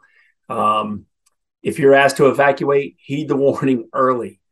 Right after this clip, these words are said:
It's the storm surge that will kill you, not necessarily the wind, even though the wind is what classifies these storms, right? Um, and, uh, you know, before you retire to different areas, understand the areas that you're retiring to.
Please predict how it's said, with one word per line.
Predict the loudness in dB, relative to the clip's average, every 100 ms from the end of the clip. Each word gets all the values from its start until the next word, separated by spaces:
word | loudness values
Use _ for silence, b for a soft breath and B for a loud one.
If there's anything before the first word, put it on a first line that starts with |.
| _
It's | -10 -8
the | -6
storm | -2 2 2 2
surge | 0 0 0 -6
that | -8
will | -6
kill | -4 2 2
you, | 2 -2
not | -4 -4
necessarily | -4 -4 -6 -2 -2
the | -2
wind, | -2 -2 -2 -4
even | -6 -6
though | -6 -4
the |
wind | -2 -2 -2
is | -6 -8
what | -10
classifies | -4 -2 -2 -4 -10 -6 -6
these | -6 -8 -4
storms, | -4 -4 -8 -20 -20 _
right? | -6 -4 -8 _ B B B B B
Um, | -2 2 2 2 -4 -10 b b b _ _
and, | 0 2 2 0 -2
uh, | -8
you | -2
know, | 2 0
before | -2 -10 2 2
you | 4
retire | -2 -2 0 0
to | -2
different | -6 -10 -10
areas, | -8 -6 -6 -6
understand | -4 -4 -4 -2 0 0
the | -2
areas | 0 -2 -2
that | -6
you're | -8 -8
retiring | -6 -2 -2 -2 -4
to. | -8 -16 -16